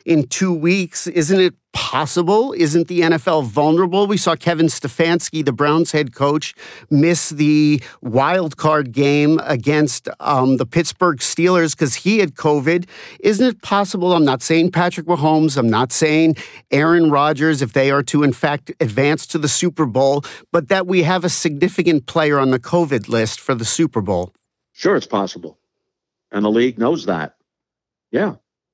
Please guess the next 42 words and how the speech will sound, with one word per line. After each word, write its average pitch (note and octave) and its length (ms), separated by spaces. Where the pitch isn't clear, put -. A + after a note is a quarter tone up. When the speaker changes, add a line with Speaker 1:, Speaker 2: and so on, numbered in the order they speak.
Speaker 2:
And G2 360
what A#2 180
you G#2+ 120
cited, B2 580
uh, F2+ 380
the F2 160
circumstances A2+ 720
you G2 60
cited A2+ 480
that F#2+ 120
arose G2+ 380
during G#2 300
the F#2 60
season A2+ 460
and G2+ 100
the F#2 100
early G#2+ 200
rounds G2+ 280
of F#2 40
the - 180
playoffs, A#2 340
those C#3 220
were D3+ 120
inevitable. A2 640
We G#2+ 120
just A#2 220
didn't G#2+ 300
know G#2+ 420
exactly A#2 580
which A2 300
teams, C3 500
exactly A2+ 480
which G#2+ 300
players, A2+ 440
but G#2+ 140
a G#2+ 40
certain B2+ 300
amount B2+ 260
of A#2 60
this A#2+ 280
was A#2+ 400
inevitable. C#3 600